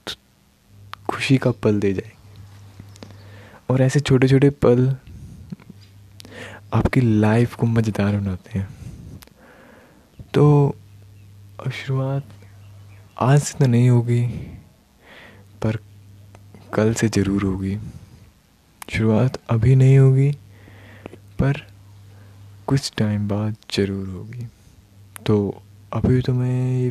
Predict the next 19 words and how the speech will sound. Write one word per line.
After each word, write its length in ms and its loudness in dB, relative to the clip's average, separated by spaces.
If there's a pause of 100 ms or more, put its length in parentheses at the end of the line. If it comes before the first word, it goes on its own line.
(160)
पॉडकास्ट 580 -4
ही 40 -2
पाँच 240 -2
बजे 200 0
श-, 440 -8
कर 160 0
रहा 160 -2
हूँ, 120 -4 (1200)
तो 80 2
इसको 300 -2
अगले 200 0
दिन 200 0
डालने 320 0
का 60 2
कोई 100 0
फ़ायदा 360 -4
नहीं 220 0
है, 100 0
but 160 -4